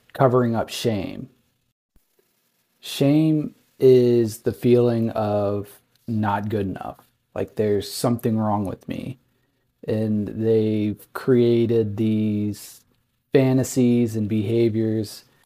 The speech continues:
as kind of a contradictory type of thing.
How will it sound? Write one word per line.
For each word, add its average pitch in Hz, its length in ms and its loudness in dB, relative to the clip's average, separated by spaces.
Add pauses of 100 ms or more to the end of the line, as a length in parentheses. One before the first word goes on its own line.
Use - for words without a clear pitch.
(240)
as 107 600 -4 (1700)
kind 147 220 0
of 123 60 0
a 113 60 -2
contradictory 131 800 0
type 110 240 -4
of 95 100 -6
thing. 104 420 -6